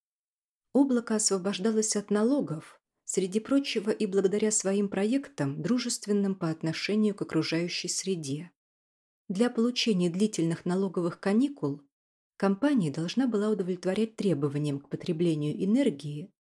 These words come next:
установленным правительством. Так что если инфраструктура материнского облака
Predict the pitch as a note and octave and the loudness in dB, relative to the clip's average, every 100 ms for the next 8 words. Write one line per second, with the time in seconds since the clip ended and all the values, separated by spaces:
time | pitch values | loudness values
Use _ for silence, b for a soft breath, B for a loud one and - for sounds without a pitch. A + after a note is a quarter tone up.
0 | _ - F3+ - D#3+ B3 A#3+ A3+ A3+ A3 | _ -8 -8 -2 0 0 2 2 2 2
1 | A3 G3 - D3 C#3+ - - D#3 D#3+ - | 0 0 -2 -4 -4 -6 -6 -10 -10 -14
2 | _ _ _ _ _ _ _ _ _ A3+ | _ _ _ _ _ _ _ _ _ 0
3 | A#3 - A3+ G#3+ F3+ - D3+ E3+ D#3+ E3+ | 0 0 0 2 0 0 -2 -2 -2 -2
4 | E3+ F#3+ G3 - D#3+ C#3+ D3 E3 D#3+ - | -2 0 -2 0 0 0 -2 -2 -2 -2
5 | - D#3 - F3 C#3 C#3+ - D#3 | -4 -6 -2 -2 -2 -8 -10 -14